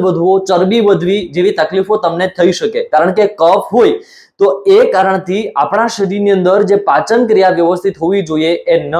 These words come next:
રહે, પાચન ક્રિયા સાવ ખરાબ થાય અને કફના કારણે જ મોટા ભાગના લોકોનું વજન છે વધ્યા કરે. હવે એ તમને ખ્યાલ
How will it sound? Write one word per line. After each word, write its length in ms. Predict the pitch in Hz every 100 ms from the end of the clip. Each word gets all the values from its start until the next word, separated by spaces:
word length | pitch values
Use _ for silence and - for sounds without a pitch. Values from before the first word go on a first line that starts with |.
| 202
રહે, 200 | 196 185 208 - - -
પાચન 360 | 156 - 202 185
ક્રિયા 240 | 180 165 160
સાવ 200 | 156 -
ખરાબ 300 | 160 165 208 -
થાય 260 | 190 214 226 143
અને 160 | 170 170 -
કફના 380 | 156 175 180 175
કારણે 260 | 151 147 175
જ 160 | 196 - 135
મોટા 200 | 143 196 196
ભાગના 260 | 160 170 160
લોકોનું 420 | 143 143 165 156
વજન 260 | 131 135 160 151
છે 160 | 156 190 _ - 120
વધ્યા 360 | 143 151 151 131
કરે. 160 | 113 104 - - _ -
હવે 220 | 156 220 440 -
એ 140 | 175 220 220
તમને 320 | 170 180 220 220
ખ્યાલ 340 | - 180 202